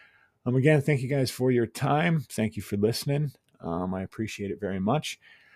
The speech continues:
Um, yeah, so February eighteenth, um, is the Elimination Chamber. Plan on doing a watch along with that, probably on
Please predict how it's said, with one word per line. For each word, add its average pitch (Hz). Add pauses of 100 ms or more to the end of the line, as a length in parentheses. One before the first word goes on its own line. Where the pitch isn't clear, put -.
(580)
Um, 123 (600)
yeah, 127
so 113 (720)
February 139
eighteenth, 135 (160)
um, 101
is 107
the 101 (760)
Elimination 101
Chamber. 107
Plan 101
on 95
doing 92
a 92
watch 90
along 87
with 85
that, 90 (100)
probably 90
on 87